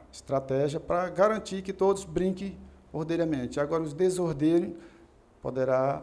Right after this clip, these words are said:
amanhecer o dia na delegacia. A gente pede que não leve arma, a gente pede que garrafa não seja permitido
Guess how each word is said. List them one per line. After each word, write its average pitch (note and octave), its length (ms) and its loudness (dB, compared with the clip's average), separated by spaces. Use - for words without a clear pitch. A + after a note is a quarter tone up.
amanhecer C3+ 480 -2
o B2+ 60 -2
dia B2+ 420 -6
na A#2 140 -8
delegacia. B2 720 -6
A - 80 -8
gente C3+ 220 -4
pede C#3 460 0
que A#2+ 80 -8
não B2 200 -2
leve B2 440 -4
arma, C#3 480 -2
a A#2 60 -8
gente B2 220 -8
pede C3+ 380 0
que C3 400 -2
garrafa D#3 680 4
não G3 240 -4
seja F3 480 4
permitido E3+ 800 0